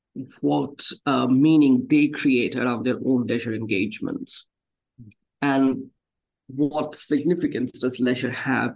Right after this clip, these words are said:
in their everyday geographies. So what I talk about in this chapter are some of the idioms,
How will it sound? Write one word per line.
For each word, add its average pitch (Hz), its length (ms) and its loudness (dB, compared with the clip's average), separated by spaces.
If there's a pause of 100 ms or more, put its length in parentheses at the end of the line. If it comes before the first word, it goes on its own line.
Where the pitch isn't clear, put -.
(140)
in 127 280 0
their 127 480 0 (240)
everyday 135 360 -2
geographies. - 920 -8 (680)
So - 560 2 (220)
what 208 200 4
I 254 80 6
talk 233 260 2
about 208 260 0
in 170 100 2
this 156 240 0
chapter - 680 -4 (380)
are 165 60 0
some 170 280 0
of 160 180 -2
the 165 280 2 (360)
idioms, 143 760 2